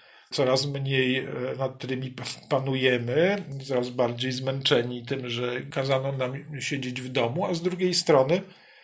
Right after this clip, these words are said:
właśnie wtedy, powiedzmy sobie, e, okazuje się, że nie tylko dzieci w czasie i nie tylko w czasie deszczu się nudzą, tak?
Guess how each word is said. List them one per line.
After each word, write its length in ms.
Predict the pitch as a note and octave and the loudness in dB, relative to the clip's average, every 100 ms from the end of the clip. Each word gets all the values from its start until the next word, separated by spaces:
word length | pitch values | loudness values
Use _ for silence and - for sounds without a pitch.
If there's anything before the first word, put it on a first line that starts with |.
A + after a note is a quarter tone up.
| - - | -20 -8
właśnie 300 | D3 B2 C#3 | -4 -2 -2
wtedy, 360 | B2 C3 B2+ B2 - - | 0 0 2 -2 -4 -8
powiedzmy 480 | A#2+ B2+ B2 B2+ | -2 -2 -2 0
sobie, 420 | B2 C3 B2 B2 B2+ A#2+ C#3 C#3+ | 2 4 4 2 0 -6 -8 -8
e, 40 | B2 | -8
okazuje 460 | B2 C3 C3 B2+ | -2 -2 0 -2
się, 60 | A#2+ | -2
że 140 | C3 | -4
nie 140 | B2+ C3 | -4 2
tylko 540 | C#3 A#2+ A#2+ A#2 C3+ C#3+ C3 C#3 B2 | 2 2 0 -2 -2 -12 -12 -10 -8
dzieci 420 | B2 B2 B2 A#2+ | 0 2 2 -4
w 80 | A#2 | -6
czasie 420 | B2 A2+ - A#2+ A#2+ - - - D#3 | -6 -4 -2 -4 -4 -16 -20 -20 -14
i 140 | D3+ B2+ | -10 -4
nie 120 | C3 | -4
tylko 220 | C#3 C#3 | -2 -2
w 40 | B2 | -2
czasie 300 | B2 C#3 B2+ | 0 2 6
deszczu 540 | C#3 B2+ - - C3 | 6 6 4 0 -2
się 180 | - C3 | 0 0
nudzą, 600 | C#3 B2+ G2+ G#2 A#2+ B2+ | 2 2 0 -2 -2 -2
tak? 340 | A#2 A#2+ D3 | 0 2 0